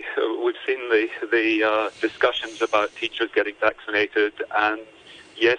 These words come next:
over time, I think worldwide we'll see more of the, um, the, the tourism frontline staff, uh, uh, feeling a bit of pressure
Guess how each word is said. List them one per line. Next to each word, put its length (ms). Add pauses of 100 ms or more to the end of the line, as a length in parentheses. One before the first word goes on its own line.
over 240
time, 440
I 100
think 240
worldwide 600
we'll 140 (100)
see 120 (100)
more 360
of 180 (180)
the, 420 (400)
um, 280 (520)
the, 200
the 100 (100)
tourism 460 (100)
frontline 460 (160)
staff, 300 (360)
uh, 380 (520)
uh, 100 (120)
feeling 220
a 60
bit 160
of 80
pressure 440